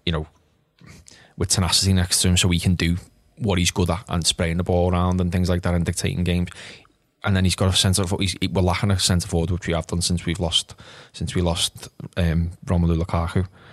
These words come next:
So he's, but he's working with what he's got, and at the same time, the, this, the majority of the squad, apart from the ones who were brought in this season, have down tools under two, at least two managers.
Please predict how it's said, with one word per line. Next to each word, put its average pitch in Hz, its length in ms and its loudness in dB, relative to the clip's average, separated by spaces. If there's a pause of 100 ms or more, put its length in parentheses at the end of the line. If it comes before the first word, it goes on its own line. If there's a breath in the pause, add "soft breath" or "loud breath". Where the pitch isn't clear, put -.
(240 loud breath)
So - 140 -2
he's, 95 100 0
but - 160 2
he's 104 160 0
working 107 320 4
with 117 100 2
what 101 140 2
he's 85 100 4
got, 98 320 0 (340)
and 95 300 0 (960 loud breath)
at - 80 -4
the 107 80 0
same 92 240 2
time, 101 320 2
the, 90 300 2
this, - 300 2
the - 340 -2
majority 98 400 2
of 95 40 0
the 101 80 2
squad, 98 220 2
apart 90 280 0
from 104 80 2
the 98 40 2
ones 92 160 4
who 92 80 4
were 90 60 4
brought 87 280 2
in 87 120 2
this 87 140 2
season, 85 460 2 (1200 soft breath)
have 101 140 -2
down 95 220 2
tools 90 400 4
under 95 180 4
two, 92 420 2
at 95 120 -2
least 90 260 0
two 101 140 2
managers. 87 460 2